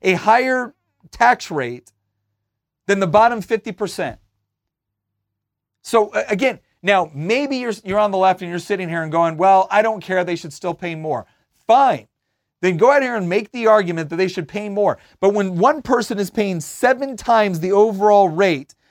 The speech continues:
of the bottom fifty percent, don't tell me that's a fairness issue. Because how much more progressive do you need the tax system to be?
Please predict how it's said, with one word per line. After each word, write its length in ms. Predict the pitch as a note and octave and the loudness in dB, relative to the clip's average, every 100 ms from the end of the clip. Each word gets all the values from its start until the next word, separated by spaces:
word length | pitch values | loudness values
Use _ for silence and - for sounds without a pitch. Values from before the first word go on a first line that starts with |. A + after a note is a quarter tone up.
| _ E3 | _ -4
of 120 | D3 | 0
the 80 | D3 | 2
bottom 320 | G#3 B3 G#3+ | 2 2 -2
fifty 300 | A#3 A3+ G#3 | -6 -6 -8
percent, 540 | F#3+ E3 - G#3+ A3+ _ _ _ C3 | -8 -8 -6 -6 -6 _ _ _ -10
don't 320 | A2+ G#3+ C4+ G#3+ | 2 2 2 -2
tell 220 | A#3 A#3 | -4 -2
me 140 | A3 | 0
that's 260 | G3 G3 G3 | 0 0 -2
a 160 | E3 - _ - | -4 -8 _ -2
fairness 420 | A3+ A3 F3 - | 0 0 -4 -4
issue. 320 | C#3 - - _ _ _ _ _ _ _ _ _ _ _ _ _ _ | -8 -8 -16 _ _ _ _ _ _ _ _ _ _ _ _ _ _
Because 280 | G3 F#3+ E3 | -2 -2 -4
how 180 | C#3+ A3+ | 0 2
much 200 | C#4 - | 2 0
more 180 | B3+ A3+ | -2 -4
progressive 800 | - G#3 C3+ D#3+ A#3 A3 G3 D#3 | -2 -4 -2 0 0 0 -4 -4
do 80 | D#3+ | -6
you 120 | F#3+ | -8
need 220 | G3+ G#3 | -8 -8
the 60 | F3 | -8
tax 340 | - G#3 G#3 | -2 -4 -4
system 360 | - F#3 G3 E3+ | -8 -10 -8 -6
to 80 | E3 | -4
be? 280 | G#3+ E3 | -4 -6